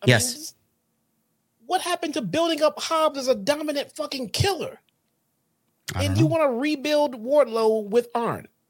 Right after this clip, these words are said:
Speaker 1: Okay. Let's see what they can do. Let's see how they work together. Let's see if they, oh, they already won. Okay, these are already fucking champ. Okay.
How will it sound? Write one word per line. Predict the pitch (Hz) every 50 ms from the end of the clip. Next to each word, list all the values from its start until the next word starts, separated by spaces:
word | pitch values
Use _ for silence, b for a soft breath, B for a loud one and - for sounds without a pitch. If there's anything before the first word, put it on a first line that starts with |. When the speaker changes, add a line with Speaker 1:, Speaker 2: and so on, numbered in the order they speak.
| _ _ _ _ _
Speaker 1:
Okay. | - 170 190 - - 110 131 175 - _ _ _ _ _ _ _ _ _ _ _ _ _ -
Let's | 151 160 -
see | - 226 208
what | 226 220 226
they | 233
can | 226 - 220 208 180
do. | 262 262 190 - - _ _ _
Let's | 151 170 - -
see | - 247 226
how | 220 233
they | 220 220
work | 185 165 220 240 240
together. | - 165 143 143 131 123 143
Let's | 117 160 - -
see | - 233 233
if | 220 -
they, | 226 226 - _ _ _ _ _ _ _ _ _ _ _ _ _ _ -
oh, | 156 104 - - _ _ _ _ _
they | 127 135
already | 143 139 131 123 127
won. | 120 120 113 98 - - _ _ _ -
Okay, | 117 110 98 82 98 -
these | 104 104 110
are | 104
already | 107 104 107
fucking | 104 - 123 104 110 104
champ. | - 131 - - -
Okay. | 135 - 101 71